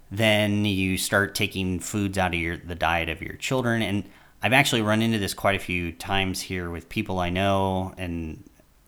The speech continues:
have spent time with who've just had children, and they start freaking out because a,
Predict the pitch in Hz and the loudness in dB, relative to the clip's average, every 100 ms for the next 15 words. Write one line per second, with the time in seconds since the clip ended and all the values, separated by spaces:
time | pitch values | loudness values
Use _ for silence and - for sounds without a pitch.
0 | 98 92 - 92 - 131 123 113 110 - | -12 -8 -4 -4 -2 0 2 2 0 -2
1 | 90 82 87 - 80 - 127 120 113 107 | -6 -4 -6 -4 -6 -4 -2 0 2 2
2 | 101 78 90 87 80 - - 87 85 92 | 0 -2 -4 -4 -6 -8 -6 -6 -4 0
3 | 107 107 107 87 85 92 80 92 | 4 4 4 0 -6 -6 -6 -8